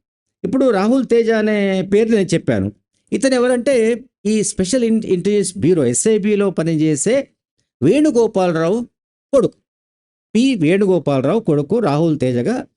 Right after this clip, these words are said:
గుర్తించారు. బహుశా అతన్ని ఇంకా అరెస్ట్ చేశారో చేయవలసి ఉందో తెలియాలి. అంటే సైబరాబాద్, ఆ, ఆర్మ్డ్ రిజర్వ్ స-, ఆ, డిపా-, ఆ, ఆ డివిజన్కు సంబంధించిన, ఆ, డీసీపీ సంజీవ్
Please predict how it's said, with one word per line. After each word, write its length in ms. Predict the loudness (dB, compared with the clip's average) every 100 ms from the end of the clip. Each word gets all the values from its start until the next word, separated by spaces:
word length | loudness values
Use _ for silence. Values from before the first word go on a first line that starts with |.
| _ _ _ -2
గుర్తించారు. 520 | 0 0 0 -2 -4 -12 _ _ _ _ _ _ -4
బహుశా 240 | 0 0 0
అతన్ని 440 | -2 0 0 0
ఇంకా 340 | -2 -2 -2
అరెస్ట్ 340 | 0 -2 -2 -2
చేశారో 560 | 0 0 0 0 -2 -8 -4
చేయవలసి 360 | 0 2 0 -2
ఉందో 300 | -2 -2 -4 _ _ _ _ 0
తెలియాలి. 500 | 2 2 0 -2 -6 _ _
అంటే 120 | -6
సైబరాబాద్, 1000 | -2 -2 0 0 0 0 -2 0 0 0 -4 -12 _ _ _ -6
ఆ, 40 | -2 -2 -2 -2 0
ఆర్మ్డ్ 260 | 0 2 2
రిజర్వ్ 480 | 2 2 4 2
స-, 100 | 0
ఆ, 380 | -4 0 0 -2 -4 -6
డిపా-, 560 | -2 0 0 2 0 -2 -4
ఆ, 260 | -2 -2 -2 -2
ఆ 100 | 0
డివిజన్కు 420 | 0 2 0 -2
సంబంధించిన, 960 | 0 0 2 0 0 -2 0 -2 -4 -8 _ _ _ _
ఆ, 140 | -4 -2
డీసీపీ 580 | 2 2 2 -2 -2 -2
సంజీవ్ 840 | -2 0 0 0 0 0 -2 -4